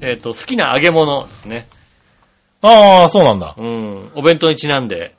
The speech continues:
Speaker 2: はいはいはいはい。
Speaker 1: 揚げ物ですね。
Speaker 2: なるほどね。
Speaker 1: うん。
Speaker 2: えー、行ってみましょう。じゃあ、まずは、これはね、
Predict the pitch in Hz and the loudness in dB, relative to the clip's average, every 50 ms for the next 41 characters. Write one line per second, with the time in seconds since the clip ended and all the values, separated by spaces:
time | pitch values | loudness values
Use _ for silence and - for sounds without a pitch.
0 | _ - 160 160 151 139 135 131 123 117 117 117 117 117 113 113 110 107 104 110 | _ 2 4 4 6 6 6 4 4 2 2 0 -2 -2 -4 -6 -6 -6 -8 -10
1 | 120 104 95 - _ 101 104 107 110 110 110 _ _ _ 156 151 147 143 139 131 | -12 -14 -18 -20 _ -18 -16 -14 -14 -16 -16 _ _ _ 0 2 2 4 4 4
2 | 127 139 160 180 185 185 220 110 107 - - _ _ _ _ _ _ _ _ _ | 4 2 2 0 -2 -4 -8 -12 -14 -14 -16 _ _ _ _ _ _ _ _ _
3 | _ _ _ - 143 139 139 131 127 123 120 120 120 120 113 - - 131 123 123 | _ _ _ -4 0 0 2 2 2 0 0 0 -2 -2 -4 -4 -2 0 0 0
4 | 120 117 - 151 147 147 - - _ _ _ _ _ _ _ _ _ _ _ _ | 0 2 4 4 4 4 2 0 _ _ _ _ _ _ _ _ _ _ _ _
5 | _ _ _ _ _ _ _ _ _ _ _ _ _ _ 139 143 135 139 151 160 | _ _ _ _ _ _ _ _ _ _ _ _ _ _ -4 -4 -2 2 2 2
6 | 156 143 135 131 127 123 127 131 139 135 - - - _ _ _ _ - - 139 | 2 0 0 -2 0 2 4 4 4 2 -2 -8 -20 _ _ _ _ -8 -4 -2
7 | 131 131 123 123 123 123 123 127 123 117 98 90 90 | 0 0 2 2 0 0 -2 -4 -4 -4 -6 -8 -12